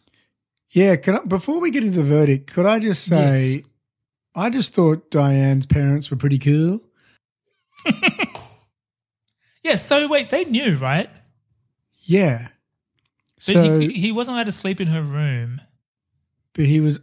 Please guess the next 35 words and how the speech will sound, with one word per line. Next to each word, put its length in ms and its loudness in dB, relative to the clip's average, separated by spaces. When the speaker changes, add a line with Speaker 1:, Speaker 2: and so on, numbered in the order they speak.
Speaker 1:
so 160 0
she 260 0
Speaker 2:
Allowed 140 4
to 60 4
Speaker 1:
was 120 0
Speaker 2:
sleep 100 -2
in 80 2
the 60 2
Speaker 1:
underage, 300 2
Speaker 2:
house. 600 -4
Speaker 1:
and 200 0
she, 200 -6
they 260 2
let 240 0
her 220 0
have 180 0
a 80 2
heroin 520 0
addict 420 -2
over 280 2
to 140 -2
pound 460 -2
their 380 0
daughter 540 0
on 200 6
her 160 6
school 500 4
night. 440 2
<laughs> 60 2
Heroin 460 4
poundings 460 2
for 80 0
the 120 2
weekends, 600 2
darling. 560 -2